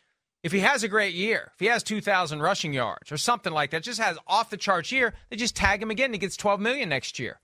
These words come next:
period. That there's nothing he can do without the Giants agreeing to allow him to become a free agent that will give him that incentive. That's the key. You wanna give him the incentive to show up and have a big season and then maybe get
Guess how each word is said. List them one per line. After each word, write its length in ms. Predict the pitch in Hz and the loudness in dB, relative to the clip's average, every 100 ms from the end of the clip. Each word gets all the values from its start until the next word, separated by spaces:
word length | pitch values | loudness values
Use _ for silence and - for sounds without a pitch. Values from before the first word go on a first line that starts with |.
| _ - | _ -2
period. 380 | 254 262 - _ _ _ _ - | 0 0 -2 _ _ _ _ -2
That 180 | 196 - | -2 0
there's 200 | 196 160 | 0 2
nothing 420 | 196 226 240 214 | 2 2 2 0
he 160 | 196 | 0
can 200 | 214 185 | 0 -2
do 480 | 151 240 214 170 151 _ _ _ _ | 2 2 2 0 -4 _ _ _ _
without 480 | 170 165 202 202 - | -2 4 4 4 0
the 100 | 165 | -2
Giants 500 | 131 190 185 175 - | 2 2 2 0 -2
agreeing 540 | 151 139 175 170 160 143 | -4 0 0 2 0 -4
to 180 | 151 | 0
allow 340 | 143 151 160 156 | 2 4 2 2
him 140 | 160 | -2
to 60 | 143 | -6
become 240 | 139 151 139 | -4 -2 -2
a 40 | |
free 220 | - 147 | 0 2
agent 420 | 180 233 160 156 - _ _ _ | 4 2 0 -2 -6 _ _ _
that 140 | 165 180 | 0 2
will 160 | 170 | 2
give 260 | 156 185 196 | 2 2 2
him 220 | 170 165 | 2 2
that 200 | 160 156 | 2 2
incentive. 760 | 151 139 - 190 160 127 - _ - | -2 -4 0 2 0 -2 -10 _ 0
That's 280 | 190 233 - | 2 2 -2
the 80 | 202 | -4
key. 220 | - 185 | 0 0
You 160 | 143 | 2
wanna 160 | 175 190 | 0 0
give 120 | 226 | -2
him 60 | 214 | -2
the 100 | 180 | -2
incentive 460 | 147 - 208 202 | -2 -2 0 0
to 80 | 151 | -2
show 340 | - - 220 208 | -2 2 4 4
up 240 | 185 - _ _ - | 2 -2 _ _ -8
and 100 | 135 | -4
have 120 | 143 | -4
a 60 | |
big 280 | 117 180 190 | 0 0 2
season 600 | - - 190 156 151 139 - _ _ _ _ _ - | 2 0 0 2 0 0 -6 _ _ _ _ _ -2
and 160 | 175 | 2
then 180 | 170 160 | 2 2
maybe 360 | 160 175 165 160 | 2 2 0 0
get 320 | 127 156 | 2 2